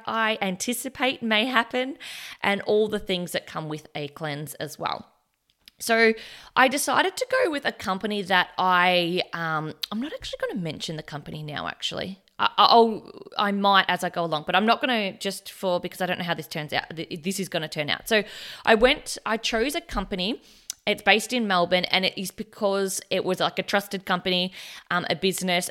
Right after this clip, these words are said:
that I have purchased through them before. So I decided to, and I've just purchased, um, some juices and things in,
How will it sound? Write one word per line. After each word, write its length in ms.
that 260
I 280
have 240
purchased 640
through 340
them 280
before. 560
So 320
I 140
decided 420
to, 180
and 100
I've 160
just 200
purchased, 580
um, 160
some 240
juices 460
and 120
things 360
in, 280